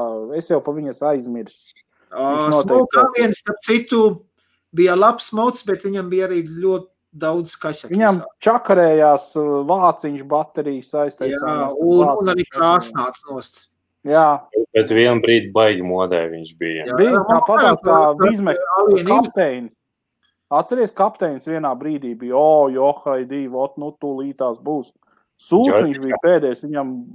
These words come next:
Speaker 1: plaktis
Speaker 2: Aidžoy,
Speaker 1: laiku
Speaker 2: jā.
Speaker 1: juka nost.
Speaker 3: Aidžoy.
Speaker 1: Aidžoy
Speaker 2: Jā.
Speaker 1: kapteinis, jā, jā, Aidžoy kapteinis.
Speaker 2: Nu, skaties, kas mums ir, nu, atsauksmes. Super duper vakars.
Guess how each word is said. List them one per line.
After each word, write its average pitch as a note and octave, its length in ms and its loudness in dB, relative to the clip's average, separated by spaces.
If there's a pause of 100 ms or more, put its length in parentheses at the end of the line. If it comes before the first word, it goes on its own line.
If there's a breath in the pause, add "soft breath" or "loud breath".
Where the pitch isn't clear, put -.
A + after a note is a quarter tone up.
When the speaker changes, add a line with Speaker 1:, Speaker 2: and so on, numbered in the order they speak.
(140)
Speaker 1:
plaktis E3+ 360 0
Speaker 2:
Aidžoy, D3+ 120 0
Speaker 1:
laiku C#3 260 -2
Speaker 2:
jā. C#3 60 -10
Speaker 1:
juka D3 280 -10
nost. G#2+ 180 0
Speaker 3:
Aidžoy. F2 300 -6 (560)
Speaker 1:
Aidžoy D#3 340 2
Speaker 2:
Jā. C#3+ 60 -8
Speaker 1:
kapteinis, D3 420 -2
jā, D3+ 100 2
jā, C#3 140 0
Aidžoy A#2+ 400 -6
kapteinis. B2 480 -14 (460)
Speaker 2:
Nu, F3+ 140 0
skaties, A#3+ 440 0
kas G#3+ 200 0
mums G3+ 160 -6
ir, G3 100 -2
nu, F#3+ 220 -4 (460)
atsauksmes. F3 720 -6
Super C4 420 -2
duper A#3 380 0
vakars. A3+ 640 -2